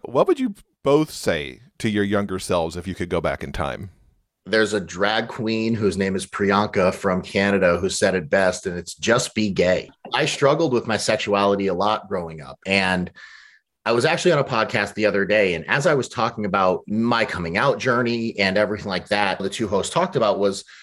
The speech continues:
Speaker 2: my activity involvement when I was younger in terms of high school involvement, stuff like that. And I realized that being hyper involved in almost everything I could get my feet into was kind of like a coping mechanism for me to not deal with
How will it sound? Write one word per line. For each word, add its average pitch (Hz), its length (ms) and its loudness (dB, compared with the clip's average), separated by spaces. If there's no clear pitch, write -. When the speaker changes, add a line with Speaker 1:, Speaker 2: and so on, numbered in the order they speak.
Speaker 2:
my 117 220 2
activity 170 460 2
involvement 90 640 -2
when 107 120 2
I 95 80 4
was 98 240 0
younger 107 420 2
in 101 160 -4
terms 101 340 -2
of 92 300 0
high 123 180 0
school 117 300 -2
involvement, 98 480 2
stuff - 260 -4
like 85 200 -4
that. 110 240 0
And 98 100 0
I 101 40 2
realized 98 720 0
that 120 280 0
being 113 340 4
hyper 147 420 2
involved 92 400 2
in 98 80 2
almost 92 380 0
everything 107 400 -2
I 90 80 0
could 90 160 -10
get 92 160 2
my 85 140 -2
feet 135 320 -4
into 85 600 -6
was 135 200 0
kind 170 200 2
of 196 60 2
like 175 160 0
a 165 80 -2
coping 175 340 2
mechanism 92 640 -2
for 101 180 -2
me 101 200 -2
to 104 160 -4
not 95 400 0
deal 107 320 0
with 85 280 -4